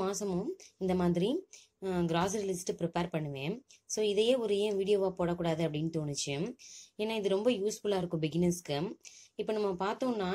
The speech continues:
எப்படி நம்ம வாங்க போவோம் grocery list? இந்த மாதிரி வாங்க போனோம் அப்படின்னா, மாசம் ஆன உடனே ஒரு paper எடுப்போம்,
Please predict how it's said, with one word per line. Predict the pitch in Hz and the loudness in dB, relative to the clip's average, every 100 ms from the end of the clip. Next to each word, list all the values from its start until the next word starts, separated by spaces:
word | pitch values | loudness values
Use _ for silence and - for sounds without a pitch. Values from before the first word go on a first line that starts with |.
| 214 | -2
எப்படி | 190 254 254 | 0 0 2
நம்ம | 208 180 | 2 0
வாங்க | 196 196 | 0 -2
போவோம் | 185 180 180 180 | 0 0 0 0
grocery | 156 175 190 175 | 0 -2 -2 -2
list? | 175 - 185 185 - - - | -2 -2 -4 -6 -14 -14 -2
இந்த | 170 165 | 0 2
மாதிரி | 220 208 | 2 0
வாங்க | 190 214 185 | 0 -2 -2
போனோம் | 190 180 | 0 2
அப்படின்னா, | 165 165 165 | 2 0 -2
மாசம் | 165 180 185 | -2 -2 -2
ஆன | 180 180 | 0 0
உடனே | 196 202 | 0 -2
ஒரு | 180 | 2
paper | 175 185 190 | 2 2 0
எடுப்போம், | 160 160 | -2 -4